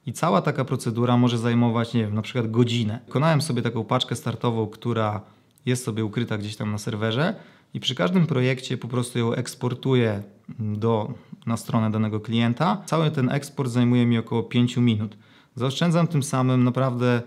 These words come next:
kilkadziesiąt minut z tylko jednego kroku w jakimś jednym projekcie. Weź teraz sobie pomyśl, ile jest kroków kolejnych, na których można coś zaoszczędzić.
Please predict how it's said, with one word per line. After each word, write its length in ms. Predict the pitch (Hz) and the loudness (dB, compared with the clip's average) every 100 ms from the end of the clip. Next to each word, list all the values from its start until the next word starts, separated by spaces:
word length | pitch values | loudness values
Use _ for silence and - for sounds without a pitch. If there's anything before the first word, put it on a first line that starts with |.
| - _ | -8 _
kilkadziesiąt 680 | - 143 147 131 156 151 123 | -6 -2 0 0 2 2 2
minut 420 | 123 123 131 147 - - _ _ | 4 6 4 2 -8 -20 _ _
z 120 | - | -6
tylko 280 | 143 139 135 | -2 0 2
jednego 520 | 127 113 127 156 151 | 2 2 2 2 0
kroku 760 | 156 131 123 - 123 139 156 - - _ _ | -2 -2 -2 0 0 0 0 -8 -20 _ _
w 40 | 113 | -4
jakimś 320 | 123 139 127 | 0 0 2
jednym 360 | 123 131 139 131 | 2 2 2 0
projekcie. 540 | 127 127 117 - - - _ _ _ | 2 2 0 -4 -14 -16 _ _ _
Weź 140 | 123 147 | -6 0
teraz 260 | 135 131 | 0 0
sobie 220 | - 123 | -2 -2
pomyśl, 580 | 117 127 131 123 110 123 - | -2 0 2 2 0 -6 -4
ile 320 | - 131 123 | 0 2 2
jest 260 | 113 - | 0 -6
kroków 460 | - 131 127 - 107 | -6 0 0 0 -6
kolejnych, 480 | - 120 123 117 104 | 0 2 4 2 0
na 100 | 107 | -4
których 240 | - 113 | -6 -6
można 220 | 110 104 | -4 -4
coś 180 | 104 117 | -4 -4
zaoszczędzić. 680 | 104 107 - 117 117 170 175 | -4 -4 -2 -2 2 0 -2